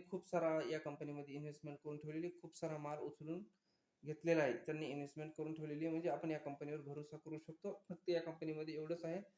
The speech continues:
थोडीशी कंपनी मोठी आहे तर आपली कॅपिटल थोडी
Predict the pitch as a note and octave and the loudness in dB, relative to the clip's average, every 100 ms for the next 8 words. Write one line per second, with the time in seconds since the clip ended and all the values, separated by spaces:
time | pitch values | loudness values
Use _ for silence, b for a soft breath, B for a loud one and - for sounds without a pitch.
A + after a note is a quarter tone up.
0 | b b - F#3 G#3+ G#3+ F#3 F3+ F3+ F3 | b b 4 4 4 4 4 6 8 8
1 | E3+ F3+ F3+ F3 D3 - F#3 - E3 F3+ | 6 6 6 6 6 6 2 4 4 6
2 | F#3 D3 - E3 | 4 4 2 0